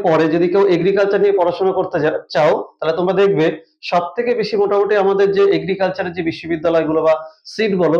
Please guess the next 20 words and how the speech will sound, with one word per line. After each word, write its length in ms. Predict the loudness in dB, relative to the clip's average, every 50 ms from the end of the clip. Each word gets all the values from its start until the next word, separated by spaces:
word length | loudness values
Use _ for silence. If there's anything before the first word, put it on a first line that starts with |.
| -2 -4
সেগুলো 300 | -4 -2 0 0 0 0
কিন্তু 260 | 0 0 0 0 0
উত্তরপ্রদেশে 560 | -2 -2 0 -2 -2 -2 0 0 0 0 0 0
বেশি 220 | -2 -2 -2 -2 -2
আছে। 160 | -2 -2 -4 -4
কারণ 200 | -2 -2 0 0 -2
কি, 120 | -2 -4 -6 -6 -8 _ _ _ _ _ _ -4
উত্তরপ্রদেশে 680 | -4 -2 0 0 0 0 0 0 0 0 0 2 2 0 0 -2 -6 _ _ _ -4 -2
যখন 200 | 0 0 0 0
সবুজ 340 | -2 0 0 0 0 0 0
বিপ্লব, 380 | 0 0 0 0 0 0 0 0 -2
তোমরা 220 | -2 0 0 0 2
যারা 160 | 2 2 2
একটু 240 | 0 0 -2 -2 -2
ভূগোল 280 | 2 2 4 4 4 4
পড়াশোনা 340 | 2 2 2 2 2 2 2
করো, 160 | 2 2 0
তারা 200 | 0 0 0 0
জানো, 240 | 0 0 0 0 0
ভারতবর্ষে 600 | 0 0 0 0 -2 -2 -2 -4 -4 -2 0 0